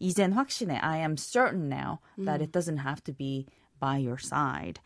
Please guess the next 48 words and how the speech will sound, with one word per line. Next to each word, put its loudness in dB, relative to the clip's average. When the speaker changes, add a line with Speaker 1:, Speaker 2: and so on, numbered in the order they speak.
Speaker 2:
Mm-hmm. -10
Speaker 1:
And, 0
but 8
I 6
thought 8
it 6
was 4
kind 2
of 2
interesting -2
how 2
she -4
starts 0
the 2
entire 2
song 4
with, 0
like, 0
a, -2
um, -2
like, -6
an 2
imagery 2
of, 2
I'm 8
guessing 0
it -2
was 0
a 0
dream -2
because -6
she -6
says -2
it's -10
always 0
repeating. -4
So 0
maybe 2
Speaker 2:
Mm. -2
Speaker 1:
she's 0
having 2
a 2
recurring -2
dream -2
even -2
after -2
the -2
breakup 2